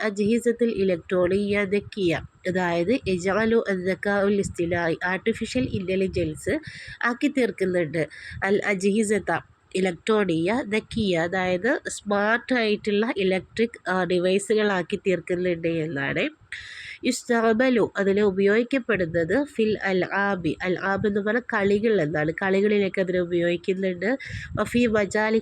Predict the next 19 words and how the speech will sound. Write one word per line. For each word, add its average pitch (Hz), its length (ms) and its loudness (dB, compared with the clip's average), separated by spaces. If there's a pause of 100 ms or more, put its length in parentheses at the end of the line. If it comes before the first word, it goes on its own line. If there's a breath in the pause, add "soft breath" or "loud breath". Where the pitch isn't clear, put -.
(140)
തർജുമ, 180 500 -2
തർജുമ 190 420 -2
എന്ന് 208 100 0
പറഞ്ഞാൽ 214 160 -2
ട്രാൻസ്ലേഷനാണ് 196 1000 -2
കേട്ടോ. 147 200 -4
ഇപ്പം 170 140 -8
നമ്മളൊരു 185 280 -2
ഭാഷയിൽ 196 400 -2
നിന്ന് 208 140 0
മറ്റൊരു 202 280 -2
ഭാഷയിലേക്ക് 190 800 -2
ട്രാൻസ്ലേറ്റ് 208 540 0
ചെയ്യൂലേ, 151 420 0
അപ്പം - 520 -8
അതിനൊക്കെ 240 300 2
വേണ്ടിയിട്ട് 220 480 0
അവയെ 208 220 4
ഉപയോഗിക്കുന്നുണ്ട്. 185 960 0